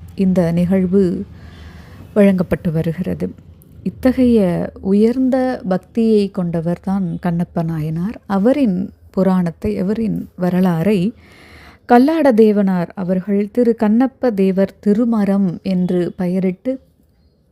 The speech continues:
இந்த பதினோராம் திரு-, திருமுறையில் எழுதியுள்ளார்.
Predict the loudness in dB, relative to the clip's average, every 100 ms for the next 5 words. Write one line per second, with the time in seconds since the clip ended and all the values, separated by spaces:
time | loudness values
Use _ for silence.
0 | _ _ _ _ _ _ _ -20 -20 -20
1 | 0 2 4 4 2 2 4 4 2 0
2 | -2 -6 -10 -4 0 0 0 -2 -6 -10
3 | -2 2 4 4 2 2 2 2 0 -6
4 | _ _ _ _ _ _ _ -2 0 2
5 | 2 2 0 -2 -4